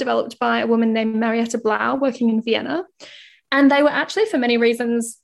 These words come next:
better than the cloud chamber for some experiments because they were really stable. You could just carry them up the mountain and leave them there for months at a time, collecting data, carry them back down again, and then analyze them. And Marietta Blau and her assistant, Hertha van Bakke, made some amazing discoveries about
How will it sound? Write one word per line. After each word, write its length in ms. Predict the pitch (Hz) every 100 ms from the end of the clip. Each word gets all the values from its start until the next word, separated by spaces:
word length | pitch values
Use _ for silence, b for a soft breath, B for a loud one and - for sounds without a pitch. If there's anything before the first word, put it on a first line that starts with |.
| _
better 540 | - 277 - - - - 240
than 180 | 240
the 100 | 240
cloud 280 | 226 233 226
chamber 240 | 240 233 220
for 120 | 226
some 200 | 233 220
experiments 680 | 220 - 370 311 220 -
because 220 | - 247 240
they 80 | 240
were 80 | 233 277
really 160 | 381
stable. 600 | 359 - 226 220 240 302 -
You 100 | 262
could 120 | 262
just 240 | 240 233 - _ _ -
carry 320 | - 254 302
them 140 | 330 294
up 160 | 262 359
the 100 | 254
mountain 400 | 226 214 220 240
and 200 | 233 226
leave 240 | 233 269 269
them 120 | 233
there 140 | 220
for 100 | 220
months 260 | 226 226 233
at 80 | 214
a 60 |
time, 300 | 214 220 214
collecting 380 | 226 226 226 220
data, 340 | 208 208 214 220 B B
carry 240 | - 254 269
them 120 | 262
back 160 | 240 233
down 220 | 220 214
again, 320 | 214 214 208
and 160 | - 214
then 300 | 214 214 - _ _
analyze 540 | - 240 262 226 214 -
them. 260 | - 233 233 b b b b
And 380 | - 247 247 247 247 -
Marietta 400 | 269 285 294 277
Blau 500 | 233 233 240 262 285
and 320 | 277 240 233 233
her 480 | 247 240 226 226
assistant, 560 | 233 233 240 240 247 233
Hertha 300 | 233 226 233
van 200 | 226 220
Bakke, 400 | 226 226 233 226
made 240 | 226 220
some 240 | 220 226 233
amazing 380 | 233 254 254 233
discoveries 480 | 220 226 226 220
about 200 | 226 214